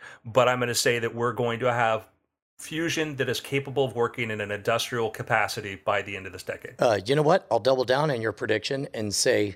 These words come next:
Speaker 2: somebody out there will be against it.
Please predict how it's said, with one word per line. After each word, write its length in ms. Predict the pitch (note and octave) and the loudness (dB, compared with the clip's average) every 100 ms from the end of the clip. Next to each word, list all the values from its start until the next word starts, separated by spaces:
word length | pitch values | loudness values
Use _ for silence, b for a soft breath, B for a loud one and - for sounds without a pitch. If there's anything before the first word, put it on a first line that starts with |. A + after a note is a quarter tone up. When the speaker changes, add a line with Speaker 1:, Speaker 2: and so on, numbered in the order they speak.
| - | -6
Speaker 2:
somebody 500 | - - A#3 F#3+ G#2 | 0 4 4 4 2
out 200 | G2+ F#2+ | 2 4
there 380 | A2+ A#2+ D3+ - _ | 4 4 2 -4 _
will 120 | A#2+ | 0
be 160 | A2+ C#3 | 4 4
against 400 | C#3 B2+ G2+ - | 4 0 0 -6
it. 220 | - | -8